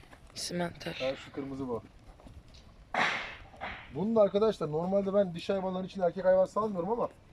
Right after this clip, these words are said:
Speaker 2: bunu buradan ayıramadık şey yaparken. Öyle kaldı. O da kalınca ne oldu arkadaşlar? Hatta bu dört beş tane düveyi de bu tohumladı. Yani boyu biraz kısa.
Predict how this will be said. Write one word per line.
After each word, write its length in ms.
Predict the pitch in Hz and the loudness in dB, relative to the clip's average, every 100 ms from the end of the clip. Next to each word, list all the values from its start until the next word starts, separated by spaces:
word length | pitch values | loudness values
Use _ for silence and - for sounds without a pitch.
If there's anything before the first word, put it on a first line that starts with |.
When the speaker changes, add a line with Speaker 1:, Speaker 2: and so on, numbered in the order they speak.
| - - - - - - | -20 -20 -20 -20 -20 -12
Speaker 2:
bunu 240 | 139 202 202 | -4 -2 -2
buradan 180 | 214 214 | 0 2
ayıramadık 640 | 180 190 226 175 202 - - - - - - - | 2 2 4 2 0 -14 -20 -20 -20 -20 -20 -14
şey 140 | - 156 | -2 0
yaparken. 460 | - 139 127 214 - - - - - - - - - - - - | 2 0 0 -4 -6 -20 -20 -20 -20 -20 -20 -20 -20 -20 -20 -8
Öyle 360 | 220 240 233 220 | 2 4 4 2
kaldı. 500 | 226 240 196 170 214 | 2 2 2 0 -2
O 160 | 214 214 | -2 -2
da 140 | 220 | -2
kalınca 380 | - 214 226 208 | -2 -2 0 0
ne 80 | 208 | 4
oldu 260 | 233 220 190 | 4 6 4
arkadaşlar? 460 | 175 180 180 208 | 2 0 0 -2
Hatta 340 | 196 - 208 196 | -4 -2 -2 -2
bu 160 | 208 - - - - - 151 | -4 -6 -20 -20 -20 -8 0
dört 260 | 175 - | 0 0
beş 160 | 208 - | -8 -4
tane 240 | 214 202 | -6 -6
düveyi 320 | 185 196 226 | -6 -4 -2
de 180 | 208 202 | 0 0
bu 80 | 214 | 0
tohumladı. 500 | 196 170 151 139 135 | 0 2 0 -4 -2
Yani 340 | 143 160 175 175 - - - - - | 0 0 0 -4 -10 -14 -14 -14 -2
boyu 240 | 151 196 | 0 0
biraz 220 | 185 202 - | 4 2 2
kısa. 340 | - - | -8 -2